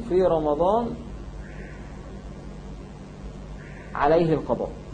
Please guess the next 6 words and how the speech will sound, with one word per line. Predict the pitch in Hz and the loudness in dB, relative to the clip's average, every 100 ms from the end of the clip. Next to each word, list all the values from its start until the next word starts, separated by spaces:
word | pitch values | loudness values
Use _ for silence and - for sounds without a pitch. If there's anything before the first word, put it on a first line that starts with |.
| - - - - - - - - - 135 | -12 -12 -12 -12 -14 -12 -12 -10 -2 2
ده | 139 | 6
فتوى، | 175 175 107 | 6 4 2
ده | 110 | 2
المالكية | 131 131 127 160 151 | 2 2 4 6 6
بمذهبهم | 120 117 120 123 143 120 | 6 4 0 2 2 2
كده. | 110 | -2